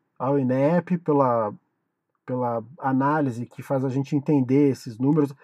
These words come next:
Eu tô percebendo que a imprensa não deu muita bola pra esse assunto,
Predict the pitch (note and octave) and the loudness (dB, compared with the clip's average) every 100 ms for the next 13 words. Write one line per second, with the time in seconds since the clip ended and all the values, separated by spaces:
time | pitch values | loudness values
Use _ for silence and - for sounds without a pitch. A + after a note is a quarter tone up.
0 | _ _ _ D3+ - F#3 F#3 E3+ F3 F#3 | _ _ _ -6 0 0 0 4 4 4
1 | F3+ F3+ E3+ G3 F#3 F#3 E3+ _ _ _ | 2 2 4 2 4 2 0 _ _ _
2 | - _ _ _ _ _ - D#3 D3 G#3 | -20 _ _ _ _ _ -8 2 6 8
3 | F#3 F3+ E3 D#3+ C3+ C#3+ C#3+ B2+ C#3 - | 6 4 4 2 4 6 4 2 -4 -2
4 | C3 - C#3 E3 E3 | -6 -4 -2 -2 -4